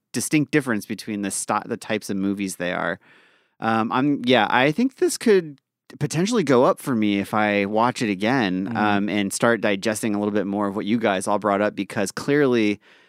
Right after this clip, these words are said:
Speaker 1: we all came away from it with different thoughts about different scenes. And I think that might have been his overall intention with the way he made the film, was there's so many interpretations that you could take away from it that that's actually, like, the joy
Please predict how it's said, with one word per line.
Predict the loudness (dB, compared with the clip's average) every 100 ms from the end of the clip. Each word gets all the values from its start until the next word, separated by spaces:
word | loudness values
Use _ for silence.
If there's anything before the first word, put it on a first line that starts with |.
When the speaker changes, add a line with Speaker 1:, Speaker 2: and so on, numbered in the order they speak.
| _ _ 0
Speaker 1:
we |
all | 2 2
came | -2 -2
away | 0 0 -2
from | -4
it | -4
with | -4 -4
different | -6 -4 -4 -6 -10
thoughts | -14 -6 -2 -2 0
about | 0 0 0
different | -4 -4 -4
scenes. | -4 -2 0 0 -2 -4
And | -2 -2
I |
think | -2 0 2 2 2
that | 0
might | 2 2 2
have |
been | 2 0
his | -2 -6 -8 0
overall | 0 2 0 0 -2
intention | -4 -4 -4 -4 -4
with | -2 -2 -2
the | -6
way | -2 -2
he | -2 -6
made | -6 -8
the | -10
film, | -6 -4 -2
was | -2 -4 -10 -20 -20 _ _ _ _
there's | -8 -6
so | -2 0 2
many | 2 2
interpretations | 0 -2 -2 -2 -2 -4 -4
that |
you | -4 -4
could | -4
take | -4 -2
away | -2 -2
from | -2
it | -4 -4
that | -4
that's | -4 -2
actually, | -4 -4 -6 -4
like, | -6 -4
the | -6
joy | -6 -6 -2 -2 0 -2 -6